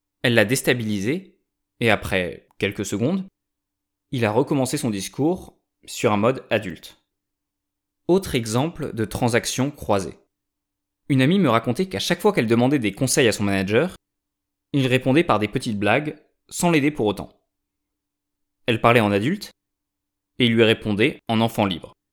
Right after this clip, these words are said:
Elle a réitéré sa demande en communiquant de manière non violente, expliquant qu'elle avait besoin que son manager prenne du temps pour elle,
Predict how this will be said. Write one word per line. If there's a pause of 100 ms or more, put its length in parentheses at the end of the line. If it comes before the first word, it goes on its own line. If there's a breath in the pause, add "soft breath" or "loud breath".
Elle
a
réitéré
sa
demande
en
communiquant
de
manière
non
violente, (800)
expliquant
qu'elle
avait
besoin
que
son
manager
prenne
du
temps
pour
elle,